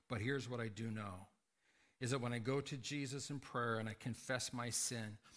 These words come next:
I know he's faithful and just to forgive me my sins and cleanse me of all unrighteousness. Hallelujah.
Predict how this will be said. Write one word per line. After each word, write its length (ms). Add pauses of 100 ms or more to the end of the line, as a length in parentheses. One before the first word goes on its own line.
(140)
I 140
know 160
he's 240
faithful 540
and 160
just 340
to 80
forgive 560
me 120
my 200
sins 400
and 160
cleanse 480
me 160
of 160
all 400
unrighteousness. 840
Hallelujah. 880